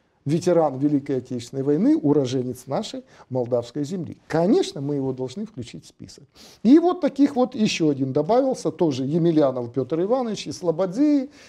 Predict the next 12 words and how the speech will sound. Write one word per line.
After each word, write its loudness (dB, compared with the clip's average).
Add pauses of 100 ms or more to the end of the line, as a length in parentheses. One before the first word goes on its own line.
(120)
Но 4
здесь 2
вообще 0
история -2
произошла -4
такая, -4 (400)
очень -4
интересная, 2
потому 0
что 4
вот 2
когда 2